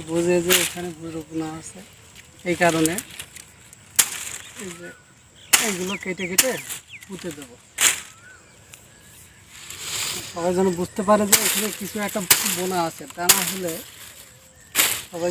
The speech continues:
কিন্তু এখানে গরু, ছাগল, অন্যান্য জিনিস খুঁটো মেরে দিতে পারে। এখন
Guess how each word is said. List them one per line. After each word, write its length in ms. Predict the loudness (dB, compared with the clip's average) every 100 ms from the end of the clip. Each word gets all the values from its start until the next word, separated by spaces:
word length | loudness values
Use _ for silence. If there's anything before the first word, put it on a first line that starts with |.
| -2
কিন্তু 180 | -4 -4 -10 -20 -20 -20 -20 -20 -20 -20 -20 -20 -20 -18 -18 -16 -10 -6 -2 0
এখানে 240 | 4 4 6
গরু, 240 | 8 8 6 2 -10 -12 -6 -4
ছাগল, 420 | 0 4 6 4 2 0 2
অন্যান্য 340 | 4 2 0 0
জিনিস 200 | -2 -4 -8
খুঁটো 200 | -10 -4 0
মেরে 180 | 2 4
দিতে 300 | 2 0 -8 -16
পারে। 180 | -20 -20 -20 -20 -20 -20 -20 -20 -20 -20 -20 -20 -20 -20 -20 -20 -18 -18 -10 -8 -6 -10 -18 -16 -16 -16 -20 -20 -20 -18 -14 -2 -2 -2 -6 -10 -10
এখন 180 | -6